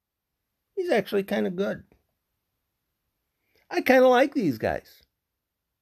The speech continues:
These guys are kinda fun.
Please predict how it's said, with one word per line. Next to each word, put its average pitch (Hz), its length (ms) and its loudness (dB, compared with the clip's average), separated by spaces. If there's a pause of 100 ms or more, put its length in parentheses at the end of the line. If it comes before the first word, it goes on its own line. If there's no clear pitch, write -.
(1160)
These 370 200 0
guys 131 240 2
are 165 60 -16
kinda 185 280 -6
fun. 202 460 -6